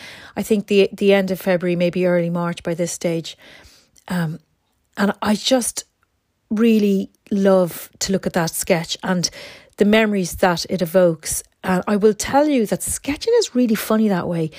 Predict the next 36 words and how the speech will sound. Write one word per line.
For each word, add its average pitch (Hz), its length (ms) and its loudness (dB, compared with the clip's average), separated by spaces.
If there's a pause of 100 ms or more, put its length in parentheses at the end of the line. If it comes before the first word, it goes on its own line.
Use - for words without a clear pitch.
(520)
Unlike 359 340 2
photos, 226 720 2 (340)
a - 80 -8
sketch - 640 -4
really, 214 460 0
really 180 500 0 (400)
brings 208 220 2
you 190 60 -4
back 175 220 -2
to - 60 -14
the 185 100 -2
time 175 300 -4
and 165 80 -6
place 165 460 -2 (180)
where 165 260 -2
the 165 120 -6
sketch 156 340 -8
was 160 160 -10
done. 156 340 -8 (140)
I 226 120 2
really 226 220 0
think 180 240 -6
it's - 140 -8
strange. 180 540 -4
I 175 40 -2
don't 202 280 -4
quite 285 680 0
know 254 160 4
why, 185 640 0 (480)
but 196 100 -6
there's 214 160 2
something 240 640 2 (120)
about 185 280 0
a 180 60 -8
sketch, 175 420 -4
even 233 440 0